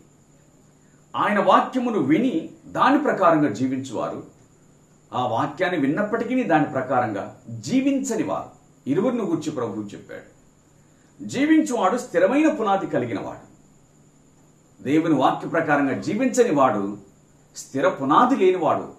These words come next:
అని దాని అర్థం. వారు ఎంత గొప్పవారైనా అయి ఉండవచ్చుగాక, కానీ దేవుని వాక్యమును విని దాన్ని అనుసరిస్తేనే వారు గొప్పవారు అనే విషయాన్ని మనం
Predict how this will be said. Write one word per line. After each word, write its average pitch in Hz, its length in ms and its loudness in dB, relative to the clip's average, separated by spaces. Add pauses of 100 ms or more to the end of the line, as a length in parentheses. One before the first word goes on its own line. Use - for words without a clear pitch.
అని 127 160 -4
దాని 80 320 -6
అర్థం. - 320 -16 (1400)
వారు 151 220 2
ఎంత 170 280 0
గొప్పవారైనా 175 800 2
అయి 151 120 4
ఉండవచ్చుగాక, 120 800 -2 (1080)
కానీ 131 180 0
దేవుని 117 400 -2
వాక్యమును 190 840 -2
విని 262 480 2 (420)
దాన్ని 147 340 0
అనుసరిస్తేనే 220 920 0 (640)
వారు 113 200 -4
గొప్పవారు 147 540 2
అనే 127 220 -2
విషయాన్ని 113 400 -6
మనం 107 320 -6